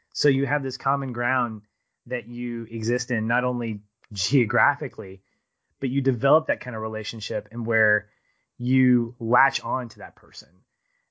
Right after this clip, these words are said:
And I think there's something pretty beautiful about the fact that whether it's by design or just because of how you are,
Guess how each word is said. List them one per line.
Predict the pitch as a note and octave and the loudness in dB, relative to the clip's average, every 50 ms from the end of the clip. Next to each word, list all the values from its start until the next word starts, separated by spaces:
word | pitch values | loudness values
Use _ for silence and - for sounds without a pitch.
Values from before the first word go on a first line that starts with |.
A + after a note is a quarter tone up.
| _ | _
And | - C3 | -8 -8
I | B2+ | -6
think | A#2 - D#3 D3 | -4 -2 -2 0
there's | B2 B2+ A2+ - | 0 -2 -4 -4
something | C#3+ C3 - A#2 | -4 -6 -6 -6
pretty | A2 - - C#3 B2 | -2 0 2 2 2
beautiful | G#2+ A2+ B2 B2+ B2 A2+ A2+ A2 | 2 -2 -2 -4 -4 -6 -6 -6
about | G2+ G#2+ G#2 G#2 - | -4 -4 -4 -4 -4
the | G#2+ | -8
fact | - - A#2 A2+ A2 - _ | -2 0 0 0 0 -2 _
that | - A2+ G#2 G2+ G2 F#2 _ _ _ _ _ _ _ _ _ _ _ _ _ | -4 -2 -2 -2 -4 -6 _ _ _ _ _ _ _ _ _ _ _ _ _
whether | - A#2+ B2+ D3 C#3+ D3+ D3 | -10 -4 -2 2 4 4 4
it's | C3+ C3+ B2+ - - | 4 2 -4 -8 -10
by | - A#2 B2 A2+ A2 G#2+ G#2+ G#2 G#2 G2+ G2 F#2+ _ _ _ _ _ _ _ _ _ _ _ _ - B2+ | -6 -2 0 0 0 0 -2 -6 -8 -12 -16 _ _ _ _ _ _ _ _ _ _ _ _ _ -18 -10
design | A2 B2+ A#2+ G#2+ B2 A#2+ B2 C3+ C#3 D3 D3+ D3 C#3+ - _ | -8 -8 -6 -2 0 0 0 0 -2 -4 -6 -8 -12 -14 _
or | - B2+ B2 A#2 A#2 A2 G#2+ G#2 G#2 G2+ _ | -12 -6 -4 -2 -2 -2 -2 -4 -8 _ _
just | - B2+ A#2 A2+ - | -10 -10 -10 -8 -10
because | A#2 G#2+ - A#2+ A2+ A2 G#2 | -12 -8 -4 -2 -2 -2 0
of | G#2+ G#2 G#2 F#2+ F#2 - _ _ _ _ _ _ _ _ | 0 -2 -2 -4 -6 -14 _ _ _ _ _ _ _ _
how | - - - - - A#2+ A#2+ B2 A#2+ | -10 -6 -2 2 4 4 6 4 2
you | A#2 A2 G#2+ A2+ A2 A2 G#2+ G#2 G2+ _ _ _ _ _ _ _ _ _ _ _ _ _ | 0 -4 -8 -10 -8 -8 -10 -10 -12 _ _ _ _ _ _ _ _ _ _ _ _ _
are, | - B2 A2 G#2 G2+ G2 G2 F#2+ | -4 -2 0 0 -2 -4 -6 -12